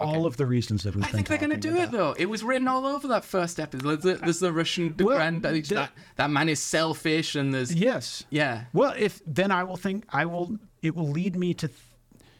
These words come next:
Speaker 2: it will lead me to think a little bit more kindly upon,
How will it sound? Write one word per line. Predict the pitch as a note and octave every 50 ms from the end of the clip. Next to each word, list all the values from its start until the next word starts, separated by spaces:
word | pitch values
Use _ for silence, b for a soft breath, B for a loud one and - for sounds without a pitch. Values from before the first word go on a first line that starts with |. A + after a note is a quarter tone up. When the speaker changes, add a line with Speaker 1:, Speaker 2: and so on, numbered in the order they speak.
| b b b b b b _ _ _ -
Speaker 2:
it | C#3+
will | B2+ C3+ C#3
lead | D3 E3+ F3 D#3
me | E3 E3 D3
to | C#3+
think | - - - - - -
a | A2
little | A2+ A2 A#2+ B2 B2+ B2 B2
bit | A2+ A#2+ A#2 -
more | - A2+ G#2+ G2+
kindly | - - - G2+ G2 F#2+ F#2+ F#2 F#2 F#2 F#2+ F#2
upon, | F#2 - - G#2 G#2 A2+ D3+ F3+ D3 B2